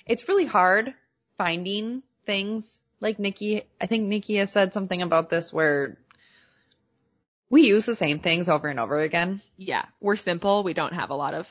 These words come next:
Speaker 2: stuff. <laughs>
Speaker 1: Yeah. So if you wanna give us some recommendations on things to try, that'd be great.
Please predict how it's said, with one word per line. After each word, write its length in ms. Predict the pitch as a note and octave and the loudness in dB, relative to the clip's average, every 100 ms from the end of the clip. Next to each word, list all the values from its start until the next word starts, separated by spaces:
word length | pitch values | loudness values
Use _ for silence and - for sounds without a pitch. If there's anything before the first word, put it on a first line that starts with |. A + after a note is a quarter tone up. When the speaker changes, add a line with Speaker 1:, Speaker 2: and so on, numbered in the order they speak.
| - | -12
Speaker 2:
stuff. 400 | - - - - | -6 -6 -8 -10
<laughs> 140 | B3 - | -2 2
Speaker 1:
Yeah. 240 | E3+ - - _ - A#4 - - - | 2 2 -4 _ -6 -4 -4 -6 2
So 360 | A#3 A3+ A3 - | 6 6 4 2
if 180 | G#3 | -2
you 120 | A3+ A#3 | -2 -4
wanna 460 | G3 F#3+ F#3+ D4+ | -2 0 2 0
give 160 | C4+ A3 | 0 0
us 140 | G#3+ G#3+ | 0 -2
some 160 | G3+ | -2
recommendations 1200 | F3+ E3 G3 E3+ D#3 A3 C#4+ D#3 B2+ D#3+ G3+ G3+ _ _ _ - | -2 -2 -4 -4 -2 -2 -4 -6 -8 -8 -10 -12 _ _ _ -2
on 260 | F#3+ F#3 | 0 0
things 420 | F3 F#3+ A3 D4 - | -4 -4 -4 -6 -6
to 120 | D4+ | -6
try, 640 | - D#3+ B2+ B2+ D#3 F#3 _ _ _ _ _ _ _ _ _ _ _ _ - | -2 0 0 0 -4 -6 _ _ _ _ _ _ _ _ _ _ _ _ -14
that'd 100 | F3+ | -10
be 60 | |
great. 340 | F#3 A#3 G#3+ | -6 -6 -6